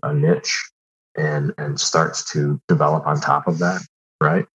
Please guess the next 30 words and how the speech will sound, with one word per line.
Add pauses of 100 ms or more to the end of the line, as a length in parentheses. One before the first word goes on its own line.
(360)
I
think
it's
only
a
matter
of
time
until
you
see, (360)
um, (920)
uh,
an
open
source (380)
control
solution, (260)
right? (760)
I
think,
uh,
I
think
it's
not
far
off (100)
to, (160)
to,